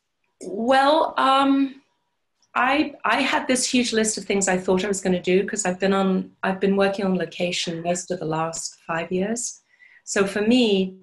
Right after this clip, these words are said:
to be home is heaven. Um, I'm not getting through the list because between the guild and the Zoom meetings, um, and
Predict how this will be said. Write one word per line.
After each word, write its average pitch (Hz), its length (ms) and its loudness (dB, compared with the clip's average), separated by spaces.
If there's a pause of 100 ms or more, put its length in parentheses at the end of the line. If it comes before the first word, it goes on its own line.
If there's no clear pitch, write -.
(180)
to 185 100 -6
be 185 140 -2
home 185 280 0
is 170 140 -10
heaven. 180 580 -2 (680)
Um, 180 760 0 (460)
I'm 208 240 2
not 220 220 2
getting 202 320 0
through 180 200 -2
the 175 120 -4
list 165 480 -4
because 175 520 -4
between 180 480 0
the 170 80 -6
guild 175 580 0 (440)
and 180 140 0
the 175 60 -2
Zoom 185 380 4
meetings, 165 720 -6
um, 170 500 -4 (680)
and 175 460 -2